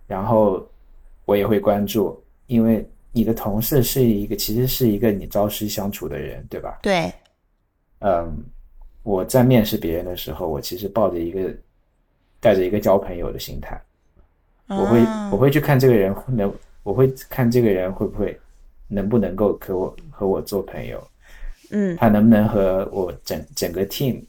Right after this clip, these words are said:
Speaker 1: 做朋友，他能不能融入得进来。
Speaker 2: 嗯。
Speaker 1: 但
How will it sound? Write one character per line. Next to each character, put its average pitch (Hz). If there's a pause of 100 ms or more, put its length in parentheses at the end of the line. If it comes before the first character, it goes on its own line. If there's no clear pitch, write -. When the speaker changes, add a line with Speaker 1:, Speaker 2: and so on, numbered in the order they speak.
(120)
Speaker 1:
做 98
朋 65
友， 76 (300)
他 101
能 95
不 98
能 107
融 90
入 104
得 87
进 78
来。 - (300)
Speaker 2:
嗯。 185 (220)
Speaker 1:
但 107